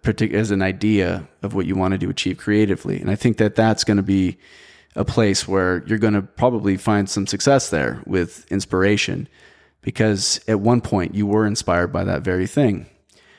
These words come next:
And not too dissimilar from this, right? So this is the second episode in this series on creativity, but I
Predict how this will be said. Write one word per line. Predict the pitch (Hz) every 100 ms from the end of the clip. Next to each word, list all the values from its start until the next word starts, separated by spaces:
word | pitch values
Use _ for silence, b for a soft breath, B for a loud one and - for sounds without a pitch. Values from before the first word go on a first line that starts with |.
| b
And | 123
not | 135 170
too | -
dissimilar | 131 110 135 131 110 92
from | 107 107
this, | 131 98 - - - _
right? | - 104 104 110 -
So | - 113 107
this | 101 113 110
is | 113
the | 107
second | - 123 - 101 87 _
episode | 104 110 107 - 95 92 - b b b b b _ -
in | 113
this | 101 90
series | - 156 117 92 95 - _ _ _ _ _ -
on | 104
creativity, | - 120 107 156 151 101 95
but | -
I | 101